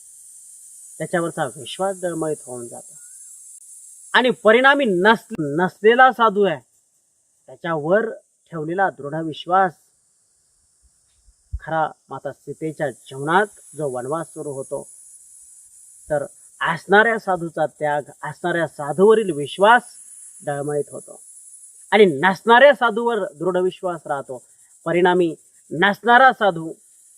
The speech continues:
विश्वासघात करून जातो. तोच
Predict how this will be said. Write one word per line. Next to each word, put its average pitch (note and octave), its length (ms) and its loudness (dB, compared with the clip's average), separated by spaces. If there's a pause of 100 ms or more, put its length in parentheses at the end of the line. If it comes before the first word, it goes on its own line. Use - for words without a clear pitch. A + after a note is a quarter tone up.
(1300)
विश्वासघात D3 600 -12 (120)
करून B2 260 -12
जातो. A#2 200 -20 (920)
तोच A3 180 6